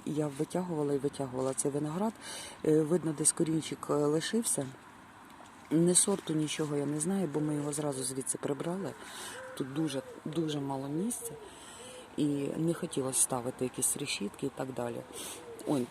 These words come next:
пустила плющики собі. Бачите, ось плющики пустила. Хай вони собі мені затягують, а тут ґрунтопокривні.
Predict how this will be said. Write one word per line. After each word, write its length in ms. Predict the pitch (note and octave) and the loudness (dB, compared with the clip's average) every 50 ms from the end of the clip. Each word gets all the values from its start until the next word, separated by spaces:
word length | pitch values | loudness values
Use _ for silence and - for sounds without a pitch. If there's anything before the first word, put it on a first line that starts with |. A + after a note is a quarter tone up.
| - - | -6 -6
пустила 400 | C#3+ - - - D3+ C#3 C3+ C3+ | -2 -2 0 2 2 0 0 -2
плющики 540 | - G#3+ A#3 B3 - - G3+ - - - | -2 -2 -2 -2 -2 -4 -6 -8 -8 -6
собі. 320 | - - - D3 C#3 D3 C3+ C3+ - - - - - D3 F3 F#3 | -6 -6 -6 -6 -10 -10 -10 -12 -14 -16 -16 -16 -12 -8 -6 -6
Бачите, 320 | F#3+ E3+ - - - - - - - - - - - - - - D#3 C#3+ | -6 -6 -8 -10 -10 -10 -10 -12 -12 -14 -16 -16 -16 -16 -12 -8 -8 -8
ось 140 | - - - - | -8 -8 -8 -6
плющики 520 | G#3+ A#3+ B3 G#3 - - - - - - - - | -4 -4 -4 -4 -4 -6 -8 -8 -10 -12 -10 -8
пустила. 420 | - - - - D#3 D3+ D#3 D3+ C#3+ - - - - - - - - - - - | -8 -8 -6 -4 -4 -4 -4 -4 -6 -10 -12 -16 -16 -16 -14 -16 -16 -16 -12 -6
Хай 160 | - F#3 E3+ | -2 -2 -2
вони 240 | C#3+ D3 D3 D3 D3 - - - | 0 0 0 -2 -2 -4 0 0
собі 220 | - - C#3+ C#3 | 2 2 2 0
мені 340 | D3 C#3+ D3 D3+ D3 D3 D3 | 0 2 2 2 2 2 2
затягують, 760 | - D#3+ F3 - - C4+ C4+ A3+ F3 F3 D#3 D3 D3 - - D#3 | 2 0 0 0 0 -2 -2 -2 0 0 0 0 0 0 0 -2
а 60 | D3 | -2
тут 260 | - - E3+ D3+ C3+ | 0 -2 -4 -2 0
ґрунтопокривні. 840 | C3+ C#3+ C#3+ C#3 - D3 - F3+ E3+ - G#3+ A3+ A3+ B3 C4 D4+ D#4+ | 0 0 0 0 0 -2 -2 -4 -2 0 2 4 6 6 6 6 4